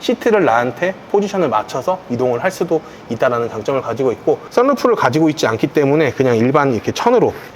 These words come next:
마감재를 사용했다 이렇게 봐주시면 됩니다. 어, 현재 이브이 쓰리 같은 경우에는 특판 뭐 많이 있습니다. 또한 보조금 가장 많이 받을 수 있는 곳으로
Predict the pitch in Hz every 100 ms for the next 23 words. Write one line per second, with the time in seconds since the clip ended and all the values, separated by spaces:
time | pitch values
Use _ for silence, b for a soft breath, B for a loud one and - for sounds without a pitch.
0 | B - 113 135 135 120 120 190 185 180
1 | - - 120 120 - 117 123 131 110 104
2 | 92 - B B B B - 151 294 254
3 | 160 175 294 277 294 262 254 240 226 208
4 | 196 180 180 165 - - 311 262 - -
5 | 143 120 139 208 160 - 226 190 143 220
6 | 127 92 - B B - 180 202 247 196
7 | 113 - - 156 240 135 170 127 131 185
8 | - 165 160 135 - 165